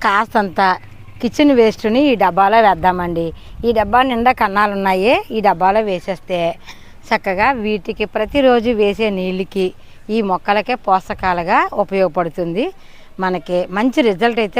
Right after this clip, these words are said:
వస్తుందండి. ఇందులోనండి అరటి పండు తొక్క చూసారా, నేను ఒక పక్కన పెట్టేశాను. వెంటనే కూడా వేయవలసిన పని లేదండి. మనం ఇవన్నీ కూడా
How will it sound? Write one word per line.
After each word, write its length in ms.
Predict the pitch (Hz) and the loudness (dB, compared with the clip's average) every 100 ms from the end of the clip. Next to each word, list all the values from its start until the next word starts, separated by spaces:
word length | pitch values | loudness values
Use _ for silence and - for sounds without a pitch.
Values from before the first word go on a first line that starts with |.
| 214 | -2
వస్తుందండి. 640 | 180 - 190 190 170 165 160 - - - - - - - - - | -2 -4 -4 -2 -2 -4 -8 -14 -20 -20 -20 -20 -20 -20 -20 -8
ఇందులోనండి 680 | 214 240 285 262 208 190 214 285 370 - - - 196 | 0 4 4 4 0 2 2 2 0 -8 -20 -8 -2
అరటి 300 | 196 220 254 233 | -2 0 0 0
పండు 220 | 208 233 202 | 0 0 0
తొక్క 220 | 170 - 175 165 - - - - - - - - - - - - | 0 0 0 0 -4 -20 -20 -20 -20 -20 -20 -20 -20 -20 -20 -12
చూసారా, 440 | - 214 226 190 233 320 262 | -8 0 2 4 4 2 -2
నేను 160 | 214 208 | -2 0
ఒక 80 | 190 185 | 0 0
పక్కన 260 | 180 - 240 240 | -2 0 -2 -2
పెట్టేశాను. 600 | 185 220 214 233 196 202 294 381 - - - - - 190 | -2 0 0 2 0 0 0 -2 -10 -20 -20 -20 -4 -2
వెంటనే 360 | 202 226 285 285 240 | 0 2 2 2 2
కూడా 140 | 240 233 | 2 4
వేయవలసిన 460 | 220 220 233 240 233 | 4 2 0 -2 0
పని 160 | 214 208 220 | 0 2 0
లేదండి. 420 | 214 214 202 208 202 - - - - 220 | 2 0 0 0 -2 -10 -20 -20 -4 -2
మనం 180 | 214 214 | 0 0
ఇవన్నీ 360 | 208 202 208 247 233 | 0 0 2 2 2
కూడా 180 | 220 | 2